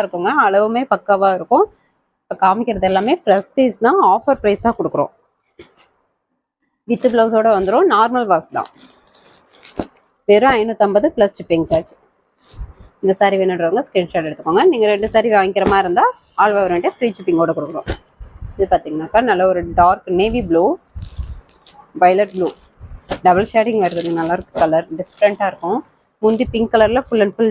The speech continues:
ஜரி ஒர்க் வரும். பிளவுஸ் கான்ட்ராஸ்ட் பிளவுஸே வந்துருங்க. பிளைன் பிளவுஸ், கைக்கு பார்டர் வந்துரும். இது உள் சுத்து. சாரி full and full உங்களுக்கு இந்த குட்டி குட்டி ஃப்ளவர்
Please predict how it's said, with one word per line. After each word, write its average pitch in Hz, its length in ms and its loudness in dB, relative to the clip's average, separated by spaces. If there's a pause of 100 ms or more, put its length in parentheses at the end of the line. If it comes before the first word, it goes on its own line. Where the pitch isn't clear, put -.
ஜரி 185 220 2
ஒர்க் 180 240 0
வரும். 214 220 2 (720)
பிளவுஸ் 220 340 2 (120)
கான்ட்ராஸ்ட் 208 520 0
பிளவுஸே 175 360 0
வந்துருங்க. 165 320 0 (600)
பிளைன் 196 240 2
பிளவுஸ், 185 360 0
கைக்கு 185 320 -2
பார்டர் 165 300 0
வந்துரும். 151 280 -10 (640)
இது 214 200 2
உள் 202 220 2
சுத்து. 240 300 0
சாரி 214 400 0
full 226 580 -4
and 220 160 -2
full 254 120 0
உங்களுக்கு 220 400 0
இந்த 220 160 -4
குட்டி 214 240 -6
குட்டி 214 260 -4
ஃப்ளவர் 190 300 2